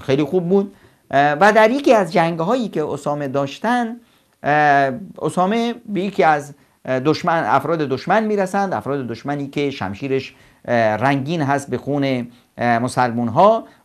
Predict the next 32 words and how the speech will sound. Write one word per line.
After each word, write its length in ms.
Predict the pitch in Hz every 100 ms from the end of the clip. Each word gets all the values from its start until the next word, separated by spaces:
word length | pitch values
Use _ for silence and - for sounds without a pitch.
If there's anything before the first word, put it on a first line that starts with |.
| 143
و 40 |
وقتی 380 | 165 220 - 190
که 320 | 175 165 151
ش-، 140 | - -
اسامه 560 | 143 123 151 151 165 185 151 123
ایشون 280 | 143 180 160
رو 100 | 151
شکست 460 | 147 139 220 208
می‌دن 360 | 156 139 135 127
و 40 |
شمشیر 380 | 131 143 143 208
بالای 300 | 156 147 139
سرش 420 | 135 156 156 147
میاد، 300 | 165 208 214 - _ -
اون 180 | 214
طرف 340 | 202 190 214 214
میگه: 320 | 185 190 202
«اشهد 360 | 190 - 285 262
ان 200 | 196 190
لا 640 | 277 277 240 226 202 175
اله 480 | 131 180 165 151 -
الا 160 | 170 160
الله»، 320 | 156 214 262 277 _ _ _
اما 220 | 190 214
دیگه 340 | 175 175 202 254 - _ _ _
شمشیر 480 | - 151 139 151 135
اسامه 300 | 135 143 160
میاد 340 | 160 175 165
و 20 |
اون 180 | 123 143
رو 80 | 143
دو 300 | 127 139 139